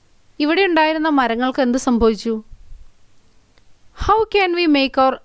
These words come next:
earth more green? നമുക്ക് എങ്ങനെയാണ് നമ്മുടെ പരിസ്ഥിതിയെ, പ്രകൃതിയെ കൂടുതൽ സുന്ദരമാക്കാൻ പറ്റുന്നത്, പച്ചപ്പുള്ളതാക്കാൻ പറ്റുന്നത്? Planting trees, protecting plants.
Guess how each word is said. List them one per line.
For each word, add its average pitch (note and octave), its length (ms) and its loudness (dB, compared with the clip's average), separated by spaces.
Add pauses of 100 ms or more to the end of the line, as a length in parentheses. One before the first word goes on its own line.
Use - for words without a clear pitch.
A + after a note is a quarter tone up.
(120)
earth B3 200 -2 (180)
more B3 200 4 (140)
green? A3+ 260 -2 (1000)
നമുക്ക് D#4 280 2
എങ്ങനെയാണ് D#4 500 2
നമ്മുടെ C4+ 300 0
പരിസ്ഥിതിയെ, B3 640 0
പ്രകൃതിയെ A#3 560 0 (500)
കൂടുതൽ B3+ 380 2 (220)
സുന്ദരമാക്കാൻ A#3+ 720 2
പറ്റുന്നത്, A3 400 0 (180)
പച്ചപ്പുള്ളതാക്കാൻ A3+ 840 -2
പറ്റുന്നത്? G3+ 440 -2 (1160)
Planting D4 480 2 (120)
trees, G#3+ 300 0 (540)
protecting C#4+ 480 0 (160)
plants. G#3 420 -2